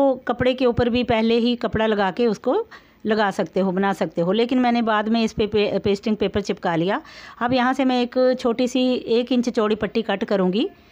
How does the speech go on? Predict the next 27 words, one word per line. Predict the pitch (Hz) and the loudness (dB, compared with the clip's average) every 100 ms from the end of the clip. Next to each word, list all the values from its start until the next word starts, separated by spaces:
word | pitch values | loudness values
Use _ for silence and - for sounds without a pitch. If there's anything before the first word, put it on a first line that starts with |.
| - - _ | -20 -20 _
जो | 202 247 | 0 0
कि | 247 | 2
ये | 269 262 254 240 | 0 2 2 2
जो | 247 | 2
हमने | 226 226 | 2 2
पैटर्न | 226 208 240 247 | 0 0 2 2
बनाया | 220 185 | 2 2
है | 185 | 0
ना, | 226 381 - - - | 0 -2 -10 -14 -6
इसके | 240 277 | -2 0
साइड | 269 220 208 | 0 0 0
में | 214 | 2
हमने | 208 214 | 2 2
पाइपिंग | 277 214 180 196 | 0 0 0 0
निकालनी | 190 180 160 147 151 | 0 0 0 0 0
है। | 156 143 _ - - - _ _ _ _ _ _ _ _ _ _ _ _ _ _ _ _ - | -2 -6 _ -20 -20 -20 _ _ _ _ _ _ _ _ _ _ _ _ _ _ _ _ -2
तो | 214 | 0
एक, | 226 240 240 - _ 196 | 2 0 -2 -14 _ -4
दोनों | 214 240 | 0 2
साइड | 254 220 202 | 2 -2 0
पे | 226 | 0
एक | 220 | 0
एक | 226 - | -2 -2
पट्टी | 208 233 | -2 0
हमारी | 208 196 | 0 2
हो | 214 190 | 2 2
गई। | 208 | 0